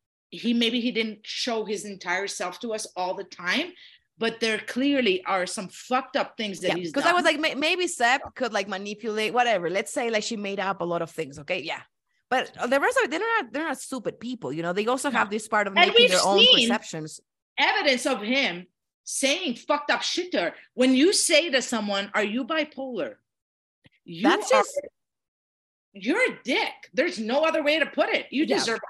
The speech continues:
Speaker 1: all the hate in the world. Don't use mental health as, like, an insult. You're a fucking asshole.
Speaker 2: And the thing is, like, he said it so easily. It wasn't something that he thought about, right?
Speaker 1: No, no,
Speaker 2: It,
Speaker 1: it's
Speaker 2: it,
Speaker 1: just
Speaker 2: it came
Speaker 1: like
Speaker 2: out so naturally that I was like, "This is something that he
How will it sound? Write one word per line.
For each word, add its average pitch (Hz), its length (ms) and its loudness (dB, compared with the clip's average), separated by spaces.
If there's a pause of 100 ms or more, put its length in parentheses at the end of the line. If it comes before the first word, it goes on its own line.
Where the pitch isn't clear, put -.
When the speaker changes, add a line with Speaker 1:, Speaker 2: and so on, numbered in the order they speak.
(100)
Speaker 1:
all - 80 -8
the 302 80 2
hate 302 260 -2
in 330 60 -8
the 262 100 0
world. 302 300 -2 (340)
Don't 302 300 2
use 269 300 2
mental 196 320 -4
health 175 320 0
as, 180 280 -2 (260)
like, 202 240 2
an 196 220 -2
insult. 247 560 -4
You're 240 120 0
a - 20 -4
fucking 381 380 -4
asshole. 240 220 0
Speaker 2:
And 226 80 4
the - 60 6
thing 285 180 2
is, 302 80 0
like, 254 140 2
he 262 120 0
said 254 220 0
it 262 140 0
so 214 200 -4
easily. 240 500 -6 (200)
It 214 60 -4
wasn't 240 280 0
something 226 300 -4
that 190 100 -2
he 185 100 -8
thought 190 220 0
about, 151 240 -2
right? 160 320 -2
Speaker 1:
No, 311 80 0
no, 202 200 2
Speaker 2:
It, 226 60 2
Speaker 1:
it's 247 160 2
Speaker 2:
it, 254 60 -2
Speaker 1:
just 220 100 0
Speaker 2:
it - 40 2
came 262 180 4
Speaker 1:
like 254 80 4
Speaker 2:
out 240 80 4
so 233 220 2
naturally 240 580 -2
that 220 140 0
I 208 100 2
was 214 160 -2
like, 185 120 -4
"This 240 160 -8
is 294 80 -8
something 240 220 -4
that 220 100 -4
he 185 60 -8